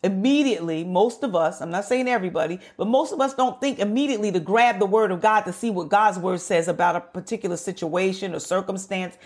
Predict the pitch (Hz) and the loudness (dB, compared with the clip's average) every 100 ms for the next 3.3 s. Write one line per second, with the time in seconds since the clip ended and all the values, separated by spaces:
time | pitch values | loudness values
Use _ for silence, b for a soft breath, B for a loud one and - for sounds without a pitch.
0 | B - 175 175 170 180 233 185 - 170 | B 0 0 2 2 2 2 -2 -4 -4
1 | 165 170 208 262 277 - b b b b | -2 -2 0 0 -2 -10 b b b b
2 | 160 151 196 302 - - 302 320 370 339 | -14 0 2 2 -2 -4 -2 0 -2 0
3 | 214 131 | -2 -4